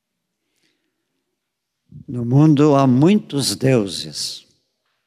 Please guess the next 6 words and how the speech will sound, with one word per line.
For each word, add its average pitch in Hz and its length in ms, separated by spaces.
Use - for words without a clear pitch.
Até 143 380
mesmo 135 880
os - 220
pagãos, 113 1040
os 131 240
ateus, - 1000